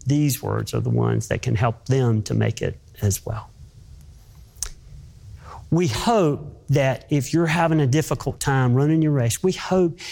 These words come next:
that you would choose to send us an email, contact us on social media, pick up the phone, give us a call. We would love to come alongside of you as you run your race, especially if you've never accepted Christ as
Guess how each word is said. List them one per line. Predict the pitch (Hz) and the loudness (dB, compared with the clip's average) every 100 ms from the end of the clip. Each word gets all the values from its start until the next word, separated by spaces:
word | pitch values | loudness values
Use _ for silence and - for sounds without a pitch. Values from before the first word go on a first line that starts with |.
| - - | -10 -4
that | 143 - | -2 2
you | 170 190 196 170 - | 2 4 2 0 0
would | 156 131 | 0 0
choose | - 185 175 180 156 | 0 2 4 2 0
to | - | -2
send | - 208 220 | 0 2 2
us | 226 | 2
an | 214 - | 0 0
email, | 151 139 117 110 113 - - - - - - | 2 2 2 0 -4 -10 -20 -20 -20 -20 -6
contact | - 202 - 180 151 | 0 2 2 0 0
us | - | 0
on | 160 | 0
social | - 151 135 143 | 2 0 2 2
media, | 131 117 120 113 117 - - - | 2 2 2 0 -2 -10 -20 -4
pick | 180 | -2
up | 165 151 | 0 -2
the | |
phone, | - 156 156 156 | 0 2 4 4
give | 139 139 | 2 0
us | 139 | -2
a | - | -4
call. | - 120 117 - - - - - - | -6 -6 -6 -10 -18 -20 -20 -20 -2
We | 160 190 | 2 4
would | 208 170 | 2 4
love | 160 156 - | 4 2 0
to | |
come | - 156 | 0 2
alongside | 151 147 143 139 - 135 131 127 | 4 4 2 0 0 0 0 0
of | 113 | 0
you | 120 120 | 2 2
as | 120 117 | 2 2
you | 156 | 2
run | 151 151 147 147 | 4 2 2 2
your | 139 131 | 2 2
race, | 120 113 107 110 - - - - - - - - - - | 2 2 0 -2 -4 -6 -20 -20 -20 -20 -20 -20 -20 -4
especially | 135 - - 208 214 220 - 131 135 127 120 120 - - - | -2 0 0 0 2 2 -2 -2 0 2 2 0 -6 -20 -4
if | 147 139 | -2 0
you've | 160 143 | 2 2
never | 147 151 160 170 175 | 4 4 4 2 2
accepted | 143 147 - 139 - 131 | 0 0 0 0 0 -2
Christ | - 135 131 - | 0 0 0 -2
as | 131 120 - | 0 0 -2